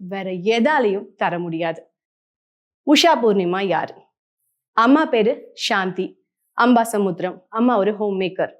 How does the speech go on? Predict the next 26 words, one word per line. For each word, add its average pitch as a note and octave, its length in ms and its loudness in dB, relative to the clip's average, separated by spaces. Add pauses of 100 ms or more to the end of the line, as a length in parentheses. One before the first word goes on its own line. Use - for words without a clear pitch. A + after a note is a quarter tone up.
(400)
அப்பா C4+ 340 2
பேரு E4 400 0 (100)
பாபு G#3 360 0
ராமகிருஷ்ணன். G3+ 800 -4
அப்பா A3+ 340 -2
ஒரு F#3+ 160 0
லாயர், F#3+ 500 -2 (120)
சொந்த D#4+ 400 2
ஊரு F#3+ 240 0
செங்கோட்டை. F#3 540 -4
மொத்தத்துல A#3+ 580 -2
ஒரு G#3 200 -2
திருநெல்வேலி G3+ 580 -4
பொண்ணு. E3+ 380 -8 (680)
தம்பி F4 300 4
பேரு F#4 360 0
பார்த்திபன், A#3+ 560 0
அவங்க G3 280 -2
இன்ஜினியர், G3+ 540 0 (120)
பெங்களூர்ல G#3 540 -2
இருக்காங்க. E3+ 500 -6 (320)
இது D4 300 2
கடவுள் A#3+ 380 0
எனக்கு F#3 260 -2
தந்த F3+ 300 -4
உறவு. E3+ 380 -10